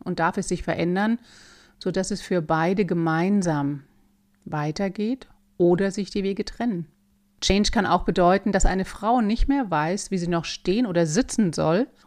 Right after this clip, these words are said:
ohne Druck und Schmerzen zu verspüren. Sie hat schon viele verschiedene Dinge ausprobiert und es gab nur kurze Erleichterungsmomente.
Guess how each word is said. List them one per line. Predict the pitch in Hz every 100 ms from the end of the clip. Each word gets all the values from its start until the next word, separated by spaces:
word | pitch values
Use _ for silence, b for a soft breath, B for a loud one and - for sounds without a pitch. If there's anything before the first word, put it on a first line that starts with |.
| _
ohne | 214 254 262
Druck | - 214 220
und | -
Schmerzen | 247 302 - 202
zu | 180
verspüren. | - 160 - - 101 - - _
Sie | - 208
hat | 220 -
schon | 233
viele | 214 - 294 294
verschiedene | 277 269 - 247
Dinge | 226 277 254
ausprobiert | 165 175 - 175 185
und | -
es | 196 185 - -
gab | - 233 -
nur | 233 262 277
kurze | 254 247 247
Erleichterungsmomente. | 208 202 285 180 165 - 165 160 165 156 170